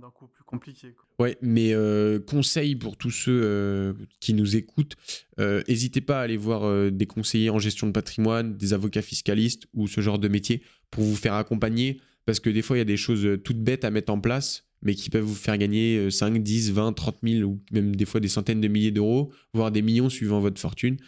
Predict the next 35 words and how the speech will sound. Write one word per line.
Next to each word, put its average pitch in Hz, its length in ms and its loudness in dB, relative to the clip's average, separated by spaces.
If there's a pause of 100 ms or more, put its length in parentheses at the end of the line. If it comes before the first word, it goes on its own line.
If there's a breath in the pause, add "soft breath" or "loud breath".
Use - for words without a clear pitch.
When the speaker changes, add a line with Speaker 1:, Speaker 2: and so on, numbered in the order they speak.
(400 soft breath)
Speaker 2:
Donc, 101 300 0
euh, 92 180 2
bon, 98 140 2
après, 101 180 -2
je 98 80 -6
pense 98 160 -6
que - 80 -10
si - 120 -4
vous 98 100 2
avez 98 80 2
plusieurs 98 240 0
millions 101 180 2
sur 101 140 -4
le 95 60 -4
compte, 101 160 -2
vous 95 120 -2
vous 95 60 -6
faites 95 200 -2
déjà 98 200 2
accompagner, 98 460 -2
j'imagine, 98 420 0
j'espère 95 360 -2
pour 92 160 -6
vous. 113 200 2 (540 loud breath)
Mais, 104 180 2
euh, 95 540 2
les 98 120 2
gens, 110 300 2
euh, 101 120 2
qui 98 100 -6
ont 101 80 0
des 98 140 2
rémunérations 101 640 0
plus 117 160 -6
modestes, 113 480 0